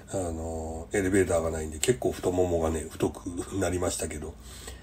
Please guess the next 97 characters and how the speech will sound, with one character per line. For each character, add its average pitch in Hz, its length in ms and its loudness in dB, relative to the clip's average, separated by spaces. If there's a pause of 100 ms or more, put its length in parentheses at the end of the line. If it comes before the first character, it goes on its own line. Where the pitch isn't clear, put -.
(800)
ね、 139 180 4
こ - 180 -6
こ 196 160 10
も 196 260 10
あ 170 60 8
の、 156 440 8 (240)
す - 200 -2
ご 107 280 12
い 131 100 8
ギ 98 140 2
リ 131 140 8
ギ 139 120 8
リ 143 120 8
の 135 100 6
と 135 140 4
こ 139 100 8
ろ 135 100 12
が 107 100 6
通 - 220 4
路 90 200 6
に 82 60 -4
な 85 100 -2
っ - 20 -10
て - 120 -10
る 82 120 -6
ん 78 60 -4
で 76 80 -8
す - 120 -6
け - 100 -4
ど、 87 280 0 (380)
ま 117 100 4
あ、 - 20 -2
こ 120 100 6
れ 113 60 8
柵 170 360 6
が 175 120 12
あ 139 40 12
る 135 100 10
か 110 100 8
ら 87 160 6
安 117 140 8
心 120 240 8
か 113 120 10
っ 110 40 2
て 98 100 0
い 90 40 4
う - 20 2
と 80 120 -4
全 92 240 4
然 127 160 10
そ 127 120 4
ん 123 80 8
な 117 80 10
こ 117 80 6
と 82 120 0
な 80 120 -2
く - 100 -10
っ - 20 -14
て、 - 320 -8 (480)
結 147 160 6
構 95 80 0
む 139 120 10
し - 140 0
ろ 87 120 4
ね、 78 160 -2
柵 - 440 2
に 147 160 10
寄 101 120 10
り 123 100 6
か 131 140 6
か 143 80 12
っ 127 60 10
て - 100 2
そ 101 100 2
の 95 80 4
ま 110 120 6
ま 113 120 10
バ 135 260 10
ー 107 40 -2
ン 98 40 -4
と 107 80 4
落 107 120 4
ち - 60 -2
ち 101 60 6
ゃ 87 40 4
う 85 60 -2
ケ 85 140 2
ー - 40 0
ス 76 120 -4
が 80 60 -2
多 90 140 2
い 92 40 0
ん - 20 -4
で 85 100 -4
す - 100 -2
よ 78 80 -4
ね。 71 200 -8